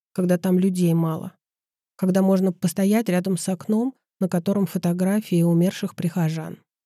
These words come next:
Кто-то из них прошёл через хоспис. Когда я в церкви или когда слушаю проповеди, либо просто умные, тёплые беседы, или когда читаю труды Дмитрия Лихачёва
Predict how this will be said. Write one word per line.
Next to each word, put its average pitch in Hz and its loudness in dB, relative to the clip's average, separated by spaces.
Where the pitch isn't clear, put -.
Кто-то 220 -4
из 175 0
них 180 -2
прошёл 180 -6
через 151 -6
хоспис. - -12
Когда 190 2
я 196 2
в - -10
церкви 180 -2
или 180 2
когда 180 0
слушаю 190 0
проповеди, 180 -2
либо 175 -2
просто 190 -2
умные, 180 2
тёплые 175 -2
беседы, 170 -4
или 185 2
когда 180 0
читаю 185 0
труды 180 0
Дмитрия 170 2
Лихачёва 175 -4